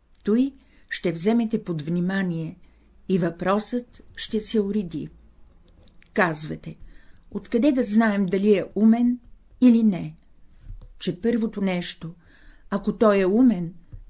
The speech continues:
мисълта е взела участие в строежа на човешкото тяло. Височината е създадена от мисълта, широчината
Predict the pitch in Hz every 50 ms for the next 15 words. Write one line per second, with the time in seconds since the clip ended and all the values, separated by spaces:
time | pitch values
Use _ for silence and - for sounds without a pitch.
0 | - - - 185 180 180 - 185 170 170 170 214 202 196 190 170 170 160 185 202
1 | 202 190 180 175 165 170 - 196 196 196 196 - - - - 214 214 226 247 247
2 | - - - - - - - - - - - - - - 165 175 180 196 202 202
3 | 214 226 220 208 190 - - 175 175 180 170 165 - - - 190 - 185 175 180
4 | - 170 160 156 151 156 160 147 - - _ _ - - - _ _ _ _ _
5 | _ _ - 170 175 165 - 180 160 - - 170 180 214 240 240 - 175 156 175
6 | - _ _ _ - - - - - 185 190 185 - 196 165 151 156 147 180 185
7 | 190 185 208 196 185 180 160 156 - - 170 160 156 - - 151 143 156 - -
8 | - 185 190 180 - _ _ _ _ _ - - - _ - - - - - -
9 | 190 175 160 165 156 - - 170 180 196 214 226 220 - 160 151 151